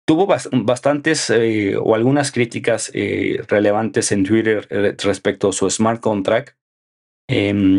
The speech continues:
y de hecho, pues, también yo creo que es parte del, del due diligence que hace la, la comunidad, pues, es empezar a saber, pues, qué instituciones son las que custodian, eh, y qué otras son las que auditan, eh, cuáles son l-, l-, eh,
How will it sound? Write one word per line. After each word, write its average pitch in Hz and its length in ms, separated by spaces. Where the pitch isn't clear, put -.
y 123 100
de - 80
hecho, 139 200
pues, - 100
también 127 440
yo 131 220
creo 143 140
que 135 100
es 127 80
parte 135 340
del, 117 420
del 113 400
due 123 120
diligence 120 460
que 120 80
hace 120 160
la, 104 400
la 107 140
comunidad, 110 460
pues, - 220
es 120 180
empezar 120 340
a 110 80
saber, 104 440
pues, - 160
qué 131 80
instituciones 113 560
son 110 100
las 104 140
que 98 120
custodian, 113 680
eh, 101 420
y 95 120
qué 107 500
otras 107 480
son - 180
las 107 140
que - 80
auditan, 113 600
eh, 101 180
cuáles 117 260
son - 280
l-, 107 280
l-, 104 280
eh, 101 400